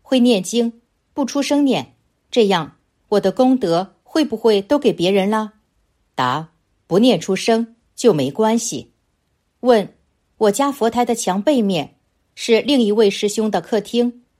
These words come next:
师兄的佛台可以设在我的佛台背面吗？这样的话，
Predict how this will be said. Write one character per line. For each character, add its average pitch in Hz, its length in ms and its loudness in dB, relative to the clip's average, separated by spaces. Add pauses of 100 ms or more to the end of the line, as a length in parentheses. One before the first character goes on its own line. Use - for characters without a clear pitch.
(260)
师 - 180 0
兄 285 180 -2
的 247 100 0
佛 226 200 -4
台 180 380 -8 (380)
可 - 140 2
以 302 100 4
设 262 260 -2
在 208 340 -2 (140)
我 190 140 2
的 185 120 -2
佛 220 180 -2
台 208 160 -2
背 285 200 0
面 254 220 4
吗？ 226 260 -2 (440)
这 311 120 0
样 262 160 2
的 214 120 0
话， 196 440 -4